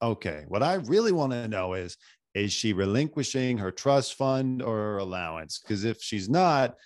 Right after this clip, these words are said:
then it's all just typical liberal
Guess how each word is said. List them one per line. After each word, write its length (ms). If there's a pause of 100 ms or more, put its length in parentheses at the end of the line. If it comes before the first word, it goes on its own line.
(180)
then 120
it's 180
all 500
just 460
typical 880 (200)
liberal 1160